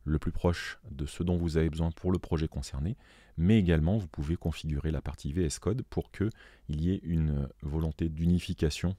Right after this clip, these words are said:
des outils utilisés, euh, pour ce projet en particulier. Voilà, c'est fini pour cette vidéo. J'espère que vous avez appris, euh, deux, trois petites choses au passage et que j'ai pu répondre aux questions que j'avais reçues.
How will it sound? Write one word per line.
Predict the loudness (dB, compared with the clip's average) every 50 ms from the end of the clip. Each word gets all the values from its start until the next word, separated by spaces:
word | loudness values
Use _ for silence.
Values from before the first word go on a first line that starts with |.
| -6 -4
des | -2 -2 -2 -2
outils | -4 -2 -2 -2
utilisés, | -2 -2 -2 -4 -4 -4 -2 -2 -4 -4 -4 -6 -16 -20 -20 -20 -20 _ _ _ -12 -8
euh, | -8 -8 -8 -8
pour | -12 -12 -6
ce | -4 -6
projet | -4 -2 0 0 0 0 -2 -6 -8 _ _ _ _ -6
en | -4 -4
particulier. | -4 -4 -6 -8 -12 -12 -10 -12 -12 -14 _ _ _ _ _ _ _ _ _ _ -20 -20 -20 _ -20 _ _ _ _ -10
Voilà, | -6 -2 -2 0 0 0 -2 -4 _ -12
c'est | -10 -6 -6 -6 -6
fini | -2 -2 -2 -2
pour | -2 -4 -8 -4
cette | -4 -4 -4 -4
vidéo. | -6 -2 -2 0 0 0 0 -2 -2 -4
J'espère | -4 -6 -8 -8 -8 -8 -8
que | -8 -8 -8
vous | -6 -6 -6 -4 -4
avez | -4 -2 -4
appris, | -4 -4 -6 -8 -6 -6 -6 -4
euh, | -6 -6
deux, | -6 -6
trois | -6 -6 -10 -10
petites | -10 -12 -12
choses | -10 -6 -6 -4 -4
au | -4
passage | -6 -6 -8 -6 -4 -4 -4 -4 -6 -10 -12 -16 -20 -20 -20 -20 _ _ -16
et | -14 -14
que | -10 -10 -8
j'ai | -8 -8
pu | -10 -8 -10
répondre | -8 -8 -8 -10 -8 -8 -6 -6 -6 -6 -8 -10 -14 _ -8
aux | -8 -8
questions | -6 -6 -8 -8 -6 -6 -6 -6
que | -4 -6 -4
j'avais | -2 -2 -2 -2
reçues. | -4 -6 -8 -8 -8 -6 -6 -6